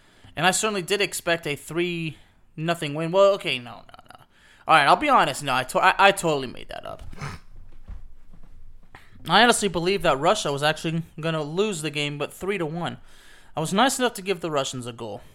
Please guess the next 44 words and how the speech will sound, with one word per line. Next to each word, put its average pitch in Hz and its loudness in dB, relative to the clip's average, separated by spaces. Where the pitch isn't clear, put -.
But 147 -8
Belgium 226 8
proved 185 4
the 151 -2
point 135 -8
in - -14
this - -12
game - -8
that - -4
Belgium, 208 2
and, 185 -2
and 202 -4
this 277 -4
is 254 -2
actually, 247 2
and 208 2
I'm 202 2
gonna 220 2
have 247 2
to 214 -4
bring 208 0
up 190 0
something 196 -2
that 175 -6
Steve - -6
and 285 0
I 262 2
have 202 0
spoken 185 -4
about 143 0
in 143 -6
the 123 -8
past. 139 -6
The 156 -6
current 285 2
generation 220 -2
for 170 -8
the 160 -4
Belgium 196 2
national 165 -2
team, 220 -4
Euro 247 4
twenty 233 0
twenty, 175 -4